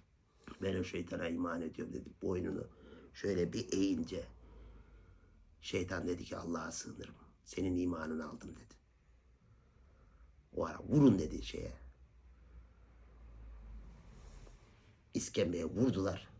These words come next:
Belsa'yı idam ettiler tam o anda.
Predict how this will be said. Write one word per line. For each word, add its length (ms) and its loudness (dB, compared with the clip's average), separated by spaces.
Belsa'yı 640 0
idam 380 0
ettiler 440 -10
tam 260 0
o 40 -10
anda. 300 -16